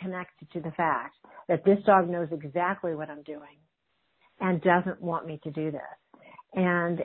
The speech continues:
anyway, long story short is that, uh, this dog saved their marriage because she ended up, you know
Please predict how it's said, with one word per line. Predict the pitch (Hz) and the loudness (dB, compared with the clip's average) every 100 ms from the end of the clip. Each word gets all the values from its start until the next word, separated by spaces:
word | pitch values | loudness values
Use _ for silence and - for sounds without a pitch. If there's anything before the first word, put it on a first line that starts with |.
| 220 | 4
anyway, | 202 175 156 170 | 6 6 4 2
long | 190 214 220 - | 0 -2 -6 -6
story | 196 185 175 165 - | -2 -2 -2 -6 -6
short | 170 165 - 170 | -4 -6 -8 -14
is | 165 147 | -16 -12
that, | 160 165 160 - _ _ _ _ _ - | -8 -8 -8 -12 _ _ _ _ _ -12
uh, | 82 - | -10 -10
this | 175 170 165 | -4 -4 -2
dog | 170 165 - | -2 -2 -4
saved | 160 156 151 147 | -6 -6 -6 -8
their | 151 | -6
marriage | 147 147 143 92 - - | -4 -4 -4 -6 -10 -8
because | 160 - 156 160 160 - | -8 -4 -4 -2 -2 0
she | 180 190 | 2 2
ended | 185 170 | 2 2
up, | 160 160 160 _ _ - - - | 0 -2 -6 _ _ -20 -20 -10
you | 170 | -8
know | 151 147 139 | -8 -10 -12